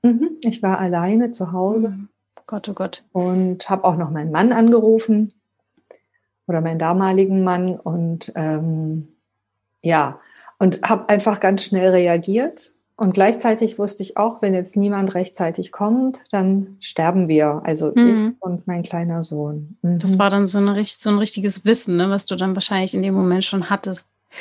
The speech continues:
Speaker 1: Ja, das war ein richtiges Wissen, das ich hatte. Das war nichts, was jetzt mein Gehirn gedacht hätte,
Speaker 2: Mhm.
Speaker 1: sondern das kam so wirklich aus dem Inneren raus,
Speaker 2: Mhm.
Speaker 1: dass jetzt wohl der Moment des Todes gekommen ist.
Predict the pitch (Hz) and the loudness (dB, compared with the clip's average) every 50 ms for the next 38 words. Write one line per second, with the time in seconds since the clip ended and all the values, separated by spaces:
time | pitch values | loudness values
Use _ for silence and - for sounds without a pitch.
0 | - - - - 226 226 208 226 220 240 269 254 196 196 190 - 196 196 196 202 | -14 -12 -10 -6 -2 2 4 4 6 6 6 4 4 2 0 0 0 0 2 2
1 | 196 190 214 233 233 233 226 208 214 202 208 - 202 220 220 - 196 190 175 170 | 2 2 2 2 2 2 2 2 0 -2 -2 -4 -6 -6 -4 -2 -2 -2 -2 -4
2 | 170 - 175 165 - 170 175 170 170 175 165 160 175 170 - - 185 180 180 185 | -6 -6 -8 -8 -6 -4 -4 -4 -2 -4 -4 -2 -4 -4 -2 -2 0 0 2 2
3 | 202 220 220 - - - - 185 190 185 185 196 185 180 185 - - - - - | 0 0 0 -4 -10 -2 0 0 2 2 2 2 2 2 0 -4 -16 -20 -20 -20
4 | - - _ - 175 175 175 175 165 175 165 170 202 208 214 208 190 180 156 190 | -20 -20 _ -4 -2 0 0 2 2 2 2 2 4 4 4 4 2 2 2 0
5 | 202 226 - - - - 170 160 156 - - 165 165 170 165 170 170 160 165 165 | 0 -2 -2 -8 -8 -2 -2 0 2 2 2 2 2 2 0 -2 -2 -4 -6 -8
6 | - - 190 180 180 180 175 180 170 170 185 196 196 202 202 196 - 185 180 175 | -6 -4 -2 0 0 0 0 0 0 2 2 0 2 2 0 0 2 0 0 0
7 | - 190 175 170 - 180 185 196 202 196 196 202 196 190 185 180 175 185 196 202 | 0 -2 -2 -2 -2 0 0 0 0 0 0 0 0 0 0 2 2 2 2 0
8 | 196 - _ - - - _ _ _ _ - 220 214 202 190 190 185 180 180 - | -2 -8 _ -20 -20 -20 _ _ _ _ -2 0 0 0 0 2 0 -2 0 0
9 | - 185 185 185 175 175 175 170 170 165 170 180 180 180 185 - - - 196 190 | 0 2 2 2 2 0 -2 -2 -2 -2 -2 -2 -4 -6 -10 -10 -8 0 2 2
10 | 180 156 147 143 - - - - - - 165 151 147 143 147 151 - - 151 147 | 2 2 0 -6 -8 -12 -20 -20 -12 -8 -8 -6 -6 -6 -8 -10 -10 -12 -16 -16
11 | - - - _ | -16 -20 -20 _